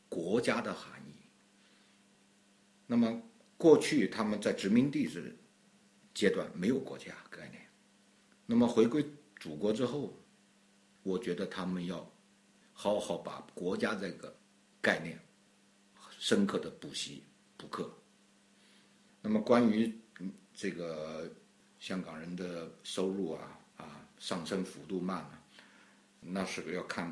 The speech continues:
跟谁比较。那么可能多数香港人要跟大陆比较，但是有个问题，香港人的致富源于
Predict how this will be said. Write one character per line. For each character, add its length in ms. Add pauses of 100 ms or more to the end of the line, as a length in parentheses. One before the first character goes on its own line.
(140)
跟 180
谁 300
比 220
较。 120 (1600)
那 80
么 240 (300)
可 120
能 140
多 200
数 140
香 220
港 100
人 160
要 100
跟 220
大 180
陆 140 (120)
比 120
较， 140 (420)
但 160
是 280 (800)
有 160
个 100
问 220
题， 200 (1500)
香 400
港 280
人 360
的 240 (760)
致 220
富 360 (580)
源 320
于 400